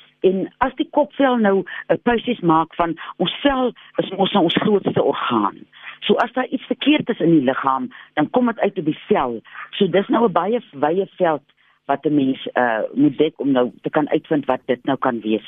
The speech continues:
Ek gaan voorstel die mens gaan vir 'n kalm shampoo. En dan wonder ek of mense nie bietjie van hierdie amandelolie sit op so 'n wattetjie en smeer so daar waar die puisie is.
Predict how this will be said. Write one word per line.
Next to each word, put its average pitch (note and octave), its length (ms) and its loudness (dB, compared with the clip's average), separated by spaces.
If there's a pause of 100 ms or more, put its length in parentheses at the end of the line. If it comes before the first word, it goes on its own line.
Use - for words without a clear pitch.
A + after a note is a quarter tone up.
(380)
Ek G#3 120 0
gaan A#3 200 -2
voorstel B3+ 440 0
die G#3 100 0
mens E3+ 260 2
gaan G#3 180 -2
vir F#3+ 140 -2
'n F3+ 100 -6
kalm G3+ 300 0
shampoo. A#3 640 2 (720)
En G#3+ 120 2
dan C#4+ 280 0
wonder E4 300 4
ek E4 140 0
of - 140 0
mense C#4 220 4
nie D4+ 100 4
bietjie G#3+ 220 -12
van B3+ 120 2
hierdie B3 240 4
amandelolie G3+ 880 2 (340)
sit C4 220 0
op - 120 -2
so C4 160 0
'n E3 80 -2
wattetjie F#3 420 -2
en E3 100 0
smeer A3 320 2
so G3+ 140 -2
daar D3+ 260 0
waar D3 140 -2
die C#3+ 160 -2
puisie C#3 400 0
is. - 360 -8